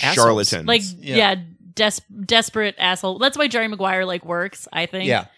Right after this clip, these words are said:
Speaker 3: Is because the character is not likable. You see him go from super unlikable to
Speaker 1: Better.
Speaker 3: a better person.
Speaker 2: And Magnolia, too.
Speaker 3: Mm-hmm.
Speaker 1: Magnolia, absolutely.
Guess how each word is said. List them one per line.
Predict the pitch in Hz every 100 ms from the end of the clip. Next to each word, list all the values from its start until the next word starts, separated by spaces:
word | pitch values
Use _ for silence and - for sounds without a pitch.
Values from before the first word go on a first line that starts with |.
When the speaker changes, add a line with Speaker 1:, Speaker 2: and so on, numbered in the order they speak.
| _ _
Speaker 3:
Is | 208 196
because | 214 208 190 175 - _ _ -
the |
character | 202 226 202 190 196
is | 185
not | 196 180
likable. | 180 180 185 208 208
You | 196
see | - 185
him | 196 190 170
go | 180 180
from | 170 196 180 170 175 -
super | - 196 196
unlikable | 185 180 175 190 180 185
to | 185 180 170 175 175 _ _ _
Speaker 1:
Better. | 113 101
Speaker 3:
a | 220
better | 196 185
person. | 190 185 -
Speaker 2:
And | 180
Magnolia, | 180 151 131 151 131 101
too. | 123 110 -
Speaker 3:
Mm-hmm. | 220 214 208 208
Speaker 1:
Magnolia, | 131 127 139 139 127 113
absolutely. | 98 - 104 170 - 170